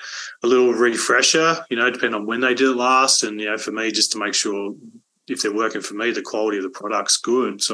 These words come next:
I'll kind of do a bit of training on how I run programs within my business. And then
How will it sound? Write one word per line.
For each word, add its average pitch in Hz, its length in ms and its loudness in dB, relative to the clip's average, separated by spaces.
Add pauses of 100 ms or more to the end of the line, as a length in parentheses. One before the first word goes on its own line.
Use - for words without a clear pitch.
I'll 107 260 -6 (180)
kind 104 140 -4
of 98 60 -10
do 104 120 -6
a 98 60 -6
bit 98 100 -4
of 92 80 -6
training 117 420 0
on 101 100 -8
how 101 260 0
I 107 140 0
run 117 260 -2
programs 127 640 0 (480)
within 104 240 -4
my 104 140 -4
business. 127 460 0
And 107 100 -6
then 104 240 -6